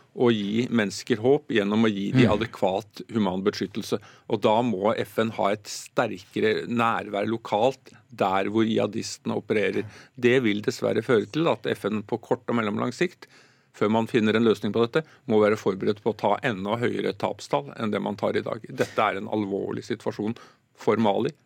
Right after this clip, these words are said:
Speaker 1: for F N, men også for hele verden, faktisk.
Speaker 2: Men, eh, samtidig som da jihadistene skaper, eh, voldsomme problemer, så, så, eh,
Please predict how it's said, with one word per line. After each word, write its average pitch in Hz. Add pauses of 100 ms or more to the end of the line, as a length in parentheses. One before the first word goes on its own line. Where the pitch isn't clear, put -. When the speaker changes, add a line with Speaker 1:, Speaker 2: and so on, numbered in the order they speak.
Speaker 1:
for 110
F 113
N, 135
men 110
også -
for 104
hele 95
verden, 139
faktisk. - (360)
Speaker 2:
Men, 165
eh, 175
samtidig 147
som 139
da 123
jihadistene 127
skaper, 123
eh, 120 (120)
voldsomme 113
problemer, 110
så, 131
så, 131
eh, 120